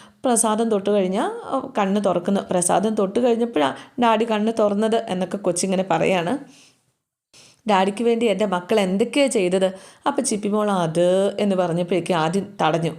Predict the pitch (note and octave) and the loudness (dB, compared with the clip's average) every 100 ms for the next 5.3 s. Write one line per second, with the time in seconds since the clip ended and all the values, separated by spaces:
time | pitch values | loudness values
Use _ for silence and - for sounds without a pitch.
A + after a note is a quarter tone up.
0 | - - A#3+ A3+ A3+ G#3 F#3+ F3+ A3 A3 | -12 -4 0 0 0 0 0 2 0 2
1 | E3+ F3 F#3+ - - - - - - _ | 2 2 0 -6 -16 -20 -20 -20 -20 _
2 | _ _ G3 F3 F3 A#3 A#3 F#3 G#3 G#3+ | _ _ 0 2 2 2 -2 -2 -2 0
3 | G#3+ A3+ G#3 G3+ A#3 F#3 F3+ G3+ F#3+ E3+ | 0 0 0 2 2 2 0 0 0 0
4 | F3+ - - A3+ A#3+ A#3 F#3 - F3+ F3+ | 0 -2 -2 0 2 2 -2 -2 -2 -2
5 | F3+ E3+ E3 | 0 -2 -4